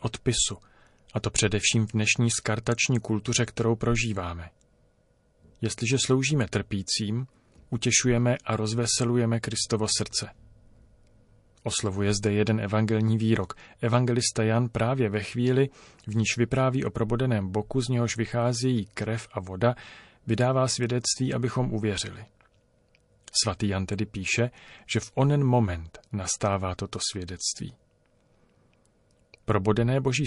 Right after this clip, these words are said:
srdce je totiž výmluvné. Hovoří beze slov, protože je milosrdenstvím v čirém stavu,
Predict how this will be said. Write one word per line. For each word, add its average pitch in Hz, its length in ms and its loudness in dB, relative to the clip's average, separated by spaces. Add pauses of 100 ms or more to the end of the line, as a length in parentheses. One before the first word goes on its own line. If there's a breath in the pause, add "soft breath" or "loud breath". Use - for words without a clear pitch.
srdce 135 400 0 (160)
je 120 80 0
totiž 127 260 -2 (120)
výmluvné. 107 600 2 (720)
Hovoří 110 360 2
beze 104 280 -2 (140)
slov, 113 380 -4 (400 soft breath)
protože 117 320 0
je 113 60 4
milosrdenstvím 113 880 0
v - 100 -8
čirém 120 400 2 (160)
stavu, 98 320 -2